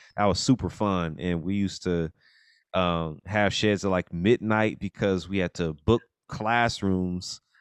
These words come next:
or whatever, and the only time the classrooms were really open would be, like, twelve and one in the morning. So at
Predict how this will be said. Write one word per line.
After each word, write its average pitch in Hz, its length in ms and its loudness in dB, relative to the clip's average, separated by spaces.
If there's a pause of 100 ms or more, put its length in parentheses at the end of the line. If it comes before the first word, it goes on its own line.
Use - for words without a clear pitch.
(200)
or 92 140 -2
whatever, 90 540 0
and 87 180 -4
the 85 60 0
only 107 200 2
time 104 260 -2
the 90 60 -8
classrooms 98 580 0
were 85 80 -2
really 90 240 2
open 90 360 2
would 82 100 -8
be, 90 280 -4
like, 50 200 -12
twelve 90 480 2
and 82 160 -2
one 85 140 -2
in 80 80 -8
the 78 80 -12
morning. 95 480 -2 (440)
So 95 400 0
at 135 260 2